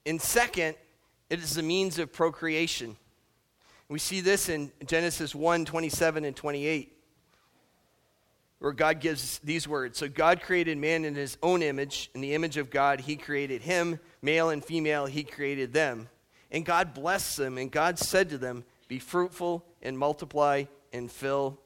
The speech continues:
the earth.'" Just like in that whole area of intimacy where Satan can destroy God's best by, uh, messing with what God would desire for us, the same thing happens in this whole area of, of procreation as well.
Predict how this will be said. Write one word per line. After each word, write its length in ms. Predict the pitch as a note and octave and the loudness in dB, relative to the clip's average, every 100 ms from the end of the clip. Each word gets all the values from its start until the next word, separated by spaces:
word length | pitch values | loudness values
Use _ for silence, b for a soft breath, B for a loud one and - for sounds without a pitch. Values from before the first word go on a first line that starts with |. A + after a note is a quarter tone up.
| - | -8
the 160 | B2 | -4
earth.'" 320 | B2+ G#2+ - - _ b b b b | -2 -4 -8 -20 _ b b b b
Just 400 | G#3 A#3+ - G3 | 0 0 0 4
like 440 | F#3+ D#3+ D#3 - | 6 6 2 -4
in 100 | C#3+ | -4
that 180 | C#3+ C3+ | -2 0
whole 260 | F3+ F3+ D#3+ | 2 2 2
area 300 | F3 E3+ D#3 | 2 4 2
of 100 | - | 0
intimacy 720 | F#3 F#3 F3+ D3+ - C3+ C3 B B | -2 0 -2 -2 -2 -4 -6 B B
where 140 | C3+ | -6
Satan 440 | B2+ - F3+ F3+ E3 | -4 2 2 2 -4
can 140 | D#3+ | -4
destroy 640 | C#3 C#3 - D#3 D#3+ E3+ | -4 -4 -6 -2 2 4
God's 420 | D3 D3 C#3 E3 C3+ | 2 2 4 2 0
best 560 | C3+ E3 C3+ - - - B | 2 4 4 0 -4 -8 B
by, 400 | B2+ C3 C3+ C3 - | -2 0 -2 -6 -6
uh, 240 | B2 A#2 G2+ | -4 -4 -4
messing 500 | B2+ D#3+ - F3+ D#3 | 0 0 2 0 0
with 160 | D3 | -2
what 220 | C#3 C#3+ - | -2 -4 2
God 220 | D3+ D#3+ | 2 2
would 120 | C#3+ | 0
desire 460 | C3 B2+ D3 E3+ D#3 | -6 2 6 6 4
for 300 | - B2+ B2+ | -2 -4 -4
us, 160 | - - B | -6 -12 B
the 60 | C#3+ | -8
same 300 | - G3+ G3+ | 0 0 2
thing 180 | G#3 F3 | 0 -2
happens 540 | E3 G3+ F#3 D3 C3+ | 0 0 0 -4 -4
in 80 | C#3+ | -6
this 200 | C#3 A#2+ | -4 -4
whole 200 | D#3+ D3+ | -4 0
area 400 | C#3+ D#3 D3 C#3+ | 2 2 2 0
of, 160 | C3 - | -4 -6
of 200 | C3+ A2+ | -6 -4
procreation 720 | D3+ C#3 - C#3 D3+ - C3+ | -4 -4 -4 -4 -2 -4 -6
as 180 | B2 C#3 | -8 2
well. 380 | E3 C#3+ A2+ | 4 4 0